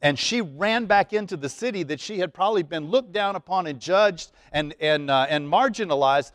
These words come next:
in that city. And the first thing that she did is run back in that city and say, "You guys come see, come see this guy. Come see this guy that's told me my life story."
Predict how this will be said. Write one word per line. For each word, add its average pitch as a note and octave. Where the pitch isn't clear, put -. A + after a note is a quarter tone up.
in F3
that E3+
city. A3+
And D3+
the D3
first G3+
thing G#3+
that G3+
she -
did A#3
is D#3
run G3+
back G#3+
in A3
that G#3+
city B3+
and G3
say, A#3+
"You B3
guys D4
come D4+
see, E4
come C#4+
see F4
this F4
guy. G#3+
Come D4+
see F4
this D#4
guy D4+
that's D4
told D#4+
me E4+
my C4
life C4+
story." D4